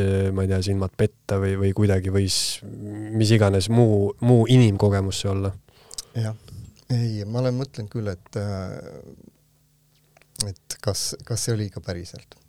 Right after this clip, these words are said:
Speaker 1: Mhm.
Speaker 2: Et, äh, et need mõlemad juhtumid, mis ma olen kaugemalt näinud, see üks, viimane nüüd päris lähedalt, siis, äh, võib-olla see ongi, et ma ei ole julgenud inimestele rääkida ka seda, et, äh,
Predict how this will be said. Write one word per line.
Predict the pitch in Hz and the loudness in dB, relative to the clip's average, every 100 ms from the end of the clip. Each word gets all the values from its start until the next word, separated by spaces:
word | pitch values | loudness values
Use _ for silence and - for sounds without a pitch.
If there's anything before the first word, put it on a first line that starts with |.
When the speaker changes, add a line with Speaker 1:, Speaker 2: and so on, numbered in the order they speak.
| _ | _
Speaker 1:
Mhm. | 107 98 95 98 - _ | -2 0 0 -4 -8 _
Speaker 2:
Et, | 104 98 - _ - | -4 -4 -4 _ -8
äh, | 107 95 95 95 95 95 92 101 104 107 - - - - _ _ _ _ _ - - - - - _ _ | -4 -4 -4 -4 -6 -6 -8 -8 -10 -10 -14 -18 -20 -20 _ _ _ _ _ -20 -20 -20 -20 -20 _ _
et | 127 107 | -8 -4
need | 113 | -4
mõlemad | 113 131 107 104 | -4 -6 -6 -6
juhtumid, | 104 101 - 101 92 | -8 -10 -6 -6 -4
mis | 95 - | -6 -6
ma | 98 | -6
olen | 98 95 98 101 | -6 -8 -10 -10
kaugemalt | - 107 98 95 101 - | -4 -4 -4 -8 -10 -8
näinud, | 104 101 98 92 | -6 -4 -6 -12
see | - 90 | -10 -10
üks, | 98 - 147 117 | -10 -10 -4 -2
viimane | 98 107 101 95 95 | -2 -2 -2 -4 -4
nüüd | 98 - - | -6 -10 -8
päris | 123 117 101 | -6 -4 -6
lähedalt, | 131 101 101 117 98 | -4 -4 -4 -8 -10
siis, | - 131 - - | -10 -8 -6 -6
äh, | - 117 101 117 - _ _ _ _ _ _ _ _ _ _ _ _ _ _ - | -8 -10 -10 -14 -18 _ _ _ _ _ _ _ _ _ _ _ _ _ _ -6
võib-olla | 127 123 123 127 113 | -4 -2 -2 -2 -2
see | 127 | -2
ongi, | 127 120 101 | -2 -4 -6
et | 95 - | -10 -6
ma | 101 | -4
ei | |
ole | 101 101 | -2 -4
julgenud | 113 131 117 98 92 | -2 -2 -4 -6 -8
inimestele | 101 104 101 - 98 104 | -8 -8 -10 -10 -10 -8
rääkida | 117 95 - - | -8 -10 -14 -14
ka | 92 | -12
seda, | 98 95 90 | -12 -10 -12
et, | - - | -14 -10
äh, | 101 | -8